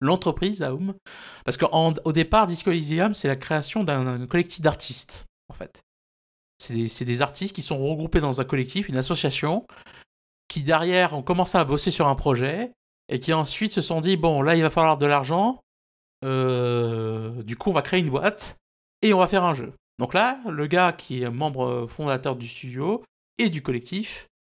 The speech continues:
a dit, « On a dissolu, euh, dissous le collectif. » Et il se trouve que, euh,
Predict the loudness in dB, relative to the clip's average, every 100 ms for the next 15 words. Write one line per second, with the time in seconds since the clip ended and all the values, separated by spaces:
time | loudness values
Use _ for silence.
0 | _ -4 -2 -2 -2 -4 -10 _ _ _
1 | -4 2 2 2 -4 -2 -2 -2 -4 -4
2 | -4 -4 -6 -6 -6 -4 -2 0 -2 -2
3 | -10 -10 -16 _ _ -20 -20 _ -20 2
4 | 4 4 2 0 2 2 0 0 0 -2
5 | -8 _ _ _ -2 0 2 0 -2 _
6 | _ _ -2 0 2 2 0 -2 -2 -2
7 | -4 -6